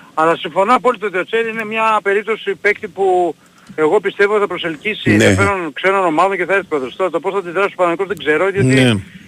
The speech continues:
Speaker 1: είναι από τους πιο χρήσιμους παίκτες.
Speaker 2: Εξαρτάται, υποθέτω, και από τα
Speaker 1: Ε,
Speaker 2: λεφτά, του πρόταση που θα γίνει.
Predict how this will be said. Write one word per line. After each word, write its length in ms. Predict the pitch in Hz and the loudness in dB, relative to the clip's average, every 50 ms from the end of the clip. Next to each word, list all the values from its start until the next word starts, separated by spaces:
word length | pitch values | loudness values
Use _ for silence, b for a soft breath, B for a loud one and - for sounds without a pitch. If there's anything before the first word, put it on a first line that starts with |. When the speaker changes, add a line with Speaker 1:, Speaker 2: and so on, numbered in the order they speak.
| - - - | -16 -8 -4
Speaker 1:
είναι 160 | 180 190 208 | -2 0 0
από 100 | 202 175 | 0 -2
τους 120 | - - - | -4 -6 0
πιο 120 | 214 226 214 | 2 2 2
χρήσιμους 420 | - 190 165 - - 151 139 131 - | 2 -2 -6 -6 -6 -6 -6 -4 -2
παίκτες. 320 | 151 143 131 - - 120 | -2 -2 -2 -2 -4 -2
Speaker 2:
Εξαρτάται, 420 | 135 - - 156 151 156 180 175 175 | 0 2 4 4 6 6 6 4 4
υποθέτω, 360 | 165 165 165 165 175 165 165 | 4 2 2 2 2 2 4
και 80 | 151 151 | 4 4
από 80 | 151 | 4
τα 60 | 160 | 4
Speaker 1:
Ε, 40 | 160 | 4
Speaker 2:
λεφτά, 440 | 151 180 156 - 156 120 104 92 82 - | 4 4 2 2 2 2 2 0 -2 -4
του 100 | - 101 | -10 -10
πρόταση 400 | - - 110 92 92 82 - - | -4 -2 0 0 0 -2 -2 -4
που 80 | - | -4
θα 80 | 92 95 | 0 0
γίνει. 320 | 95 92 90 85 82 82 | 2 2 0 0 -2 -6